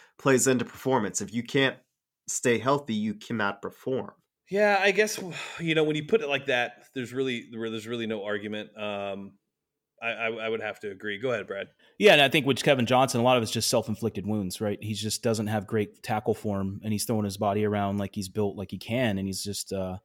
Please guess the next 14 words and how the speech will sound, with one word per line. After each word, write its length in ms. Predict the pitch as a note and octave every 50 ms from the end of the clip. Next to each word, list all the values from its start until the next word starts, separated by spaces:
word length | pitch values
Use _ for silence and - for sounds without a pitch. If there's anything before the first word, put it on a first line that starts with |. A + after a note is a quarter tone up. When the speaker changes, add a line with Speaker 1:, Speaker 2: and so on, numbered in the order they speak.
| _ _ - - - _
Speaker 3:
he 80 | - A2+
doesn't 180 | A#2+ A2 A2+
have 100 | G#2+ G#2+
the 80 | G2 G2+
weight 360 | G2+ G#2 A2+ A2+ G#2+ - _
to 100 | - G2+
do 220 | G2 G#2 A2 A#2 A2
that, 320 | G#2+ G#2 G2+ F#2+ - -
and, 220 | G2+ G2+ G2 G2
uh, 300 | G2 G2 F#2+ F#2+ F#2 -
so 160 | - - A2+ A2
I 60 | G#2
think 240 | - - A2 G#2 -
he, 400 | - G#2 G2+ G2+ G2+ G2 F#2